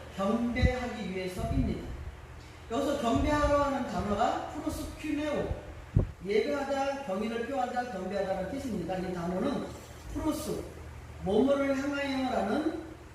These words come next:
어, 뜻과 큐네오,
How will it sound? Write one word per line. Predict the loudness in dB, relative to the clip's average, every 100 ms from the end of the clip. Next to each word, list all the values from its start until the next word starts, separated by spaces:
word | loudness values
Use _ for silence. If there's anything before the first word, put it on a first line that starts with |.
| -8
어, | -6 -6 -4
뜻과 | -4 -4 -6 -10 -14 -16 -6 -2 0 -2 -6 -12 -6
큐네오, | 0 2 2 0 0 2 2 2